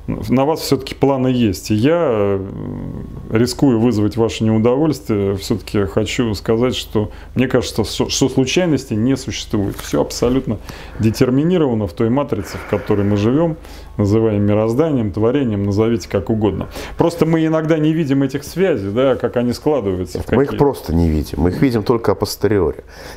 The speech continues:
Speaker 2: Тимофей Фрисовский говорил, что совпадение — это падение сов. И другого смысла у этого слова нету.
Speaker 1: <laughs> Совпадение.
Speaker 2: Да.
Speaker 1: Поэтично.
Speaker 2: Вот. Но представьте себе, буду умирать.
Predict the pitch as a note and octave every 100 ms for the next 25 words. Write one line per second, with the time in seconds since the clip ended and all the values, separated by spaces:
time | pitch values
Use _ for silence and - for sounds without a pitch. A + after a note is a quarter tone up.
0 | - G#2 C3+ - D#3+ - D#3 - G2+ -
1 | - C#2 E2+ D2 - - - - C3+ G3
2 | C#4 A3 - - - - - - - -
3 | - - - - - G#2 - G2 F#2+ C3
4 | F3 F#3+ - - - F3 G2+ - - -
5 | - - - - - - G#2 A#2 C3 G3
6 | C4 F#3+ - C#3 A#2+ - F2 - - -
7 | - A2 A#2 - G2 - C3+ A#2+ D#2+ D#2+
8 | B2+ G#3+ - A2+ - - - D3 - -
9 | C#3 C#3 C#3 - - - - - C#3 -
10 | - F#2 D#2+ - - - - E3 - -
11 | C3 A2 G#2+ E2 A#2 C3+ D#3+ B3 A#3 -
12 | A#2 A3+ E3 A#2+ A2 A2 D#2+ -